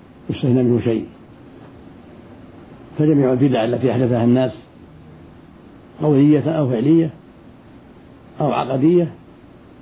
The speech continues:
كلها داخلة في هذا الحديث، كما أنها داخلة في قوله عليه الصلاة والسلام: "من أحدث في أمرنا هذا ما ليس منه فهو رد"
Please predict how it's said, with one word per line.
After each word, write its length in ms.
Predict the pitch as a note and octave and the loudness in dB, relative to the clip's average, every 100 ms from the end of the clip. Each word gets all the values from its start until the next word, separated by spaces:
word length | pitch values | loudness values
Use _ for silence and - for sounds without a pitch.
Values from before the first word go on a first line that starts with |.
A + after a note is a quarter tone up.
| - - - | -20 -10 -4
كلها 280 | G3+ D#3 | 0 0
داخلة 340 | C3+ C3 C3 A#2 | 0 -2 -4 -6
في 160 | A2+ | -6
هذا 140 | A2 G#2+ | -6 -6
الحديث، 340 | G2+ G#2 A2+ - - - - - - - - - - - - - - - - - - | -8 -6 -6 -6 -20 -20 -20 -20 -20 -20 -20 -20 -20 -20 -20 -20 -20 -20 -20 -20 -4
كما 240 | D3 D3 D#3+ | 0 2 4
أنها 240 | D3 C3 | 2 2
داخلة 340 | C3+ C#3 C3+ | 0 0 -2
في 100 | A#2+ | 0
قوله 320 | B2+ C3 B2+ B2+ | -2 0 0 0
عليه 200 | B2 B2 | -2 -4
الصلاة 260 | - B2 | -4 -2
والسلام: 520 | A#2+ A#2 B2 C3+ B2+ D3 - - - - - - - - - - - - - - - - - - - - - - - - | -2 -4 -4 -2 -2 -6 -14 -20 -20 -20 -20 -20 -20 -20 -20 -20 -20 -20 -20 -20 -20 -20 -20 -20 -20 -20 -20 -20 -10 -2
"من 160 | C#3 | 0
أحدث 260 | E3 B2 C3 | 0 0 0
في 280 | B2 B2 D#3 | 2 0 2
أمرنا 520 | C3 C3 B2+ B2 C3+ | 2 2 2 0 -2
هذا 240 | C3 B2+ - - - - - - - - | -2 -4 -8 -20 -20 -20 -20 -20 -16 -4
ما 160 | D3 C#3+ | 0 0
ليس 160 | C3 | 0
منه 120 | C#3 | 0
فهو 200 | B2 B2 | 0 0
رد" 160 | A#2 C3+ | -2 -6